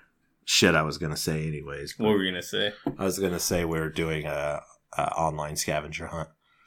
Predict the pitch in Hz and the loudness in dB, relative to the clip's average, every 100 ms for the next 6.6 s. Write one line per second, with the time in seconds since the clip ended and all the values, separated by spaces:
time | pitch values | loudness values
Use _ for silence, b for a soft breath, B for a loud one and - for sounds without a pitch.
0 | - 101 90 90 - 95 - - 139 104 | 2 4 4 -2 -6 -10 -2 4 4 4
1 | B B B B B B _ _ _ - | B B B B B B _ _ _ -20
2 | - - - _ 90 90 87 87 110 123 | -20 -20 -20 _ 0 2 4 4 4 2
3 | 92 78 73 71 80 73 - - - _ | 0 -4 -4 -4 -6 -6 -6 -8 -10 _
4 | 113 - 120 110 110 101 90 98 - 95 | 0 4 4 6 4 2 -2 -4 -4 -8
5 | - _ 113 101 95 98 92 80 87 87 | -10 _ -8 -6 -6 -4 -2 0 2 0
6 | 104 - - 95 92 | -2 -8 -6 -2 -2